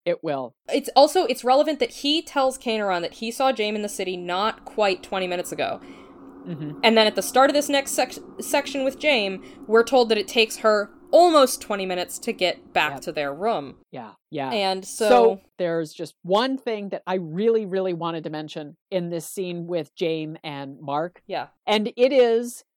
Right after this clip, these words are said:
Speaker 1: that, uh, Jaime gets back and she, you know,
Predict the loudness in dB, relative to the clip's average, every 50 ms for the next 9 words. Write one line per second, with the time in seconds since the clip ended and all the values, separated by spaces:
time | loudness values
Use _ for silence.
0 | _ -4 0 2 4 4 4 4 2 0 _ _ _ _ _ _ -4 0 2 2
1 | 2 2 0 -2 -4 -6 -8 -6 -2 0 0 0 0 0 0 0 -2 -2 -2 0
2 | 0 2 0 0 -2 -8 -10 -6 -6 -6 -6 -8 -12 -12 -10 -8 -6 -6 -4 -6
3 | -6 -8 -10 -8 -8 -6 -6 -6 -8 -8